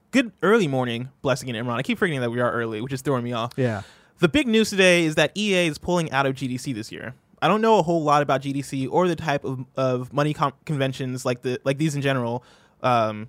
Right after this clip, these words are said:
Speaker 1: or actually, let me read that again. "I don't know a, lo-, a whole lot about G D C or the type of money conventions like these in general." So, okay, yeah, that is what he wrote. <laughs> So my question is, does G D C get canceled? It seems like the big names are dropping like flies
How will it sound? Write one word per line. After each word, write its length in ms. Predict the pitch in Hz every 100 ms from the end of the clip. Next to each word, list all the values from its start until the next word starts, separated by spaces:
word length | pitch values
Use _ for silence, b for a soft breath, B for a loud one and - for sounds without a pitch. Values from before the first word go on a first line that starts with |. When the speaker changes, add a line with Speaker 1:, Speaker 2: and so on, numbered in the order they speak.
| _
Speaker 1:
or 80 | 120
actually, 200 | 131 202
let 80 | 175
me 60 |
read 100 | 113
that 100 | 101
again. 180 | 98 98 - B
"I 60 | 180
don't 120 | 277
know 180 | 294 285
a, 80 | 190
lo-, 180 | 180 -
a 80 | 156
whole 220 | 190 196
lot 200 | 160 156
about 240 | 139 135
G 140 | 131 139
D 100 | 139
C 240 | 139 135
or 220 | 156 202
the 60 | 202
type 340 | - 175 190
of 100 | 156
money 220 | 147 143
conventions 500 | 135 135 135 139 139
like 200 | 131 127
these 200 | 143 139 135
in 180 | 175
general." 380 | 151 151 127 120
So, 240 | - 156 127
okay, 180 | 127 131
yeah, 160 | 131
that 100 | 123
is 100 | 127
what 80 | 117
he 80 | 113
wrote. 140 | 110 B B
<laughs> 200 | B -
So 280 | 202 180 220
my 100 | 196
question 340 | - 214 - 214
is, 300 | 160 160 - B B 262
does 220 | 156 247 214
G 120 | 233
D 80 | 226
C 220 | 233 214
get 200 | 170 -
canceled? 480 | 175 151 127 101 - _ 156
It 100 | -
seems 220 | 247 247
like 160 | 233
the 80 | 190
big 240 | 160 190 170
names 320 | 160 156 147
are 80 | 139
dropping 500 | 147 135 143 131 127
like 220 | 143 -
flies 480 | 135 117 110 120